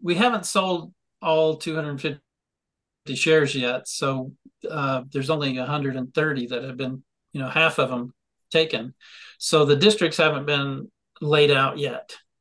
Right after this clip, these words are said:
So, however, the bylaws talk about the method that we can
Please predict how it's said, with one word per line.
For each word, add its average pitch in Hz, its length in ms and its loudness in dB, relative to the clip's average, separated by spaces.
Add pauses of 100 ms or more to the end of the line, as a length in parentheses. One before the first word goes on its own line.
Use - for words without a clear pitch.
(320)
So, 143 600 4 (960)
however, 156 680 4 (280)
the 139 520 0 (280)
bylaws 135 680 2
talk 135 280 -4
about 127 520 -2
the 143 100 -4
method 143 480 -2
that 135 180 -4
we 139 120 -4
can 127 300 -6